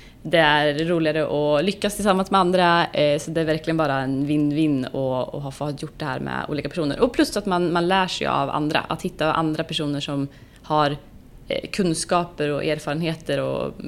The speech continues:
personlighet som jag kanske inte har, som, där man kan liksom hjälpa varandra och bygga upp varandra. Så det har blivit ett par, eh,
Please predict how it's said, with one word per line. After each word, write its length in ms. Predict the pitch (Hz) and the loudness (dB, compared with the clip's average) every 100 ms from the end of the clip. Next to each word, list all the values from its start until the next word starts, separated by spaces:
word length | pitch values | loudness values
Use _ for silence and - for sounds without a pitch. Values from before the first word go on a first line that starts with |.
| - | -6
personlighet 760 | 170 208 214 185 165 143 156 | 0 2 4 4 2 2 0
som 300 | - 151 139 139 | -6 -4 -2 0
jag 260 | 170 180 | 0 0
kanske 200 | 180 175 | 0 -2
inte 140 | 143 156 | -2 -2
har, 220 | 143 - | -4 -4
som, 260 | - 139 - | -4 -6 -4
där 120 | 151 | -2
man 100 | 151 | -2
kan 180 | 139 135 | -4 -8
liksom 200 | - 165 | -6 -6
hjälpa 220 | 151 151 | -6 -4
varandra 340 | 151 143 135 | -4 -4 -4
och 380 | 139 139 135 147 | -6 -6 -6 -10
bygga 240 | 160 165 180 | -4 -2 -2
upp 100 | - | -2
varandra. 340 | - - - - - - - - - - - - | -6 -4 -8 -12 -20 -20 -20 -20 -20 -20 -18 -2
Så 100 | 214 | 2
det 40 | |
har 60 | 214 | 2
blivit 320 | 233 233 233 | 4 2 2
ett 160 | 208 | -4
par, 280 | 208 170 151 82 | 0 2 2 2
eh, 320 | 85 80 | -2 -2